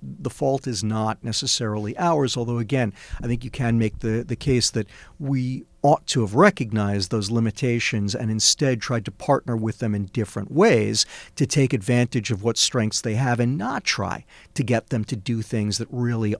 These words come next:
are beyond them. So yes, there has been that problem. And there obviously is a desire to improve them in the future. And again, as we look to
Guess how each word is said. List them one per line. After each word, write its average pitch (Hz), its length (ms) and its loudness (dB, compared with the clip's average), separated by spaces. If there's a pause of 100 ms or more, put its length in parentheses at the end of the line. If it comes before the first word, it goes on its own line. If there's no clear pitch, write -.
are 104 180 0
beyond 98 480 -2
them. - 220 -14 (1500)
So - 160 4
yes, 139 260 6
there 139 160 6
has 113 140 4
been 123 200 6
that 113 200 2
problem. - 460 -6 (1300)
And 139 200 6
there 127 140 8
obviously 127 360 4
is 113 120 2
a 117 60 2
desire 117 540 4
to 110 680 0
improve 113 420 -2
them 107 120 0
in 104 60 -2
the 110 60 -4
future. 180 520 0
And 127 120 2
again, 127 280 -2
as 117 180 -2
we 123 180 2
look 123 420 0
to 113 500 0